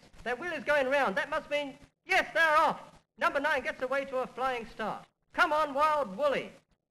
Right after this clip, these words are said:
Come on, Future Cutlet. Come on, Steve. Come on, the Arsenal. What a race. What a race. Is this a race? No, it's a fight. Somebody must have double-crossed somebody. The clerk of the course dashes out to restore order.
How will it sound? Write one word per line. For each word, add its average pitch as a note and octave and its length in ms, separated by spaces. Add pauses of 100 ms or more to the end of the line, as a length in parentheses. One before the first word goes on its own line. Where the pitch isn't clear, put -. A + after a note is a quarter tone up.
Come F#4 120
on, F4 220
Future D4 360
Cutlet. A3+ 380 (180)
Come F#4 160
on, F4+ 280 (160)
Steve. E4+ 580
Come F4 220
on, F4 180
the E4 160
Arsenal. B3 640 (260)
What D#4 220
a C4+ 160
race. B3+ 320 (600)
What F4 280
a G#3+ 260
race. D#3+ 320 (580)
Is G4 240
this D4+ 240
a A3 80
race? C#3 300 (260)
No, C#4 280
it's C#3 180
a E3+ 60
fight. C#4 320 (360)
Somebody A3+ 320
must G3+ 220
have A#3+ 160
double-crossed D#4+ 680
somebody. D3 480 (880)
The F3 60
clerk D#4 340
of D4+ 60
the C#4 80
course D4 380 (320)
dashes C#4+ 340
out D4 200
to B3+ 60
restore B3+ 480
order. F3 300